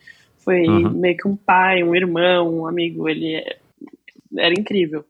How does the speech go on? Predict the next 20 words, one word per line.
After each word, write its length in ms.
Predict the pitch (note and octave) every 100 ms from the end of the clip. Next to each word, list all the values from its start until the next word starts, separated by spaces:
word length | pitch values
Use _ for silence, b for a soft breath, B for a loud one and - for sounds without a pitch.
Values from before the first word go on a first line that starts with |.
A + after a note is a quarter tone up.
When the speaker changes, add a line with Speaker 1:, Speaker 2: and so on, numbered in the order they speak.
| _ -
Speaker 1:
E 100 | G#3
o 60 | A3+
time 280 | - B3
era 120 | G#3+ E3+
incrível. 540 | E3+ E3+ D#3+ D3+ D3+
As 140 | D#3+ D#3
meninas, 500 | E3+ E3+ F3+ F#3 F3+
a, 180 | F3+ F3 -
é, 220 | - E3 D#3+
a 60 | D#3+
gente 200 | E3 E3
se 80 | -
dava 200 | E3+ F3
muito 380 | F3+ F#3 G3 -
bem. 220 | D3+ C#3+
Tipo, 300 | C#3+ - -
acho 200 | F#3+ -
que 80 | G3+
era 160 | G3
um, 100 | G3